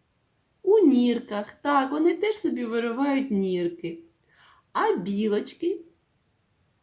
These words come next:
Білочки живуть у дуплі, так. А дикі птахи? Якщо свійські птахи в нас живуть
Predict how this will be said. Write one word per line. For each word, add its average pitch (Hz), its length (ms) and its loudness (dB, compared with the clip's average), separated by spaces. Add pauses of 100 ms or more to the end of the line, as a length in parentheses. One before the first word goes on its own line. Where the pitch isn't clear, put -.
(800)
Білочки 285 800 4
живуть 185 640 -2 (200)
у 339 120 0
дуплі, 226 840 2 (560)
так. 214 540 -2 (1300)
А 175 120 -6
дикі 294 440 6
птахи? 233 840 -4 (1500)
Якщо 202 520 0 (160)
свійські 262 640 2
птахи 180 500 -4
в 170 40 -2
нас 143 280 -6
живуть 170 460 -6